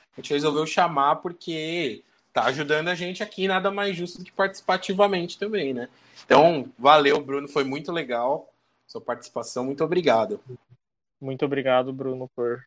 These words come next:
Speaker 2: por tempo sempre tá comentando com a gente, por participar hoje também. Rodrigo pediu ali pra falar das legendas, o, o primeiro episódio sai amanhã,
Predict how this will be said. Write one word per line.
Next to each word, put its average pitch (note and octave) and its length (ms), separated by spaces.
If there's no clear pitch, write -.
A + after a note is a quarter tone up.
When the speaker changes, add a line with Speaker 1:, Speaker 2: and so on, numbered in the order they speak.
Speaker 2:
por C3+ 200
tempo C3+ 240
sempre C3+ 240
tá D3 80
comentando C3 480
com - 100
a C3 40
gente, B2 340
por C3+ 120
participar - 500
hoje A#2 340
também. A2 300
Rodrigo C3+ 380
pediu C3+ 280
ali C3 120
pra - 160
falar B2+ 240
das B2 180
legendas, B2+ 680
o, A#2+ 200
o C3+ 280
primeiro C3+ 340
episódio C3 540
sai A#2+ 160
amanhã, C3+ 560